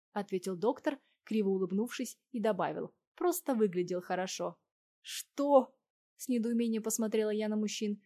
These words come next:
"Хотите сказать, что это всё пластическая хирургия?" "Почти",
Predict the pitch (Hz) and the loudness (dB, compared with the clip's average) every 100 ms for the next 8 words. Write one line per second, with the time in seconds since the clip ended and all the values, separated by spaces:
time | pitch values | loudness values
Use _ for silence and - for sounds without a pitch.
0 | _ _ _ - 262 262 269 - 262 254 | _ _ _ 0 0 0 -4 -2 2 2
1 | 247 - 247 247 - 262 254 240 - - | 2 2 2 2 -2 -2 -2 -2 -4 -6
2 | 254 - 247 240 269 262 233 302 349 165 | -4 0 0 2 0 2 2 2 4 2
3 | - _ _ _ _ _ 294 - - - | -4 _ _ _ _ _ 0 0 -2 -4
4 | 220 220 | -4 -4